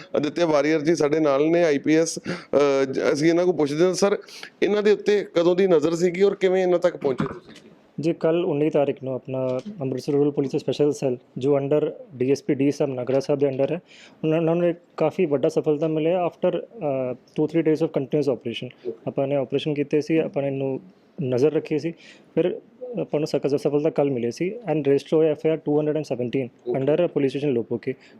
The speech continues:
Speaker 2: ਇੱਥੇ ਆਪਾਂ ਨੂੰ ਦੋ, ਦੋ ਵਿਅਕਤੀ ਆਪਾਂ ਫੜੇ ਸੀ, ਸ਼ੰਕਰ ਤੇ ਸਚਿਨ, ਜੋ, ਅ, ਰਹਿਣ ਵਾਲੇ ਛਿਆਹਠ ਆ ਅੰਮ੍ਰਿਤਸਰ ਦੇ, ਉਹ ਆ ਰਹੇ ਸੀ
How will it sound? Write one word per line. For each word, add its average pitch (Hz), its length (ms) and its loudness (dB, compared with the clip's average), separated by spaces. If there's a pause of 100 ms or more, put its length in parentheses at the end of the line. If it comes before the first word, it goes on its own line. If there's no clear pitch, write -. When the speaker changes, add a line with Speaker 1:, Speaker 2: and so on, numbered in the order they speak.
Speaker 2:
ਇੱਥੇ 175 220 0
ਆਪਾਂ 170 200 0
ਨੂੰ 165 200 -2
ਦੋ, 151 160 4
ਦੋ 160 320 2
ਵਿਅਕਤੀ 160 280 0
ਆਪਾਂ 151 220 -2
ਫੜੇ 139 260 -2
ਸੀ, 156 140 -6
ਸ਼ੰਕਰ 147 440 -2
ਤੇ 151 560 0 (320)
ਸਚਿਨ, 156 460 -2
ਜੋ, 151 360 2 (160)
ਅ, 202 40 -10 (200)
ਰਹਿਣ 135 240 0
ਵਾਲੇ 147 220 2
ਛਿਆਹਠ 131 340 -2
ਆ 147 60 2
ਅੰਮ੍ਰਿਤਸਰ 127 380 -4
ਦੇ, 160 120 -4
ਉਹ 156 120 0
ਆ 135 120 2
ਰਹੇ 143 140 0
ਸੀ 147 200 -8